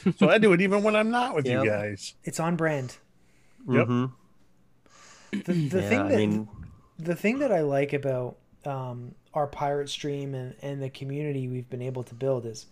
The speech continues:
Speaker 3: everybody's having fun.
Speaker 1: Yeah.
Speaker 3: Like, you know, we don't, we don't take ourselves too seriously, and it, we're, we're <laughs> celebrating, celebrating how bad we are,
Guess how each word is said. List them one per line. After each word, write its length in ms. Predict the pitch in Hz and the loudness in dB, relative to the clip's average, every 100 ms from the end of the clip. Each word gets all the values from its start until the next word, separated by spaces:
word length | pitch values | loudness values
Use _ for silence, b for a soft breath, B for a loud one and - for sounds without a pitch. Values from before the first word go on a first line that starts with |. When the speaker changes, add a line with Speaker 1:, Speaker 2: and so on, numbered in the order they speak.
| b b b b - | b b b b -10
Speaker 3:
everybody's 420 | 170 277 339 339 - | -4 0 2 2 2
having 260 | 208 175 | 0 0
fun. 340 | - 147 147 104 - - - _ - B B B | 0 -2 -2 -6 -18 -20 -20 _ -20 B B B
Speaker 1:
Yeah. 140 | 143 | 4
Speaker 3:
Like, 320 | 156 156 - - | 4 4 2 -10
you 120 | - 170 | -4 0
know, 120 | 175 | 4
we 100 | 175 | 4
don't, 260 | 185 180 - - | 4 2 -4 -6
we 80 | 180 | 0
don't 180 | 185 190 | 0 0
take 200 | - 175 | -2 0
ourselves 380 | 165 - 156 147 | 0 2 2 2
too 160 | - 151 | -4 -4
seriously, 760 | - 143 143 - 139 135 131 - b b b - | 0 2 2 0 2 2 0 -10 b b b -6
and 420 | 151 143 135 - _ _ | -2 -2 -2 -6 _ _
it, 240 | 160 156 160 | -8 -6 -2
we're, 520 | 156 147 143 139 147 | 2 4 4 2 -2
we're 240 | 151 143 | 0 2
<laughs> 200 | 135 - - | 2 0 2
celebrating, 760 | 156 147 147 143 139 135 135 - - | 0 -2 0 0 2 -2 -4 -12 -12
celebrating 720 | - 156 156 151 143 139 135 | -2 0 2 2 0 0 -2
how 140 | 131 | -4
bad 320 | 127 123 131 135 | -8 -6 -6 -4
we 140 | 131 | -6
are, 260 | 123 139 | -6 -10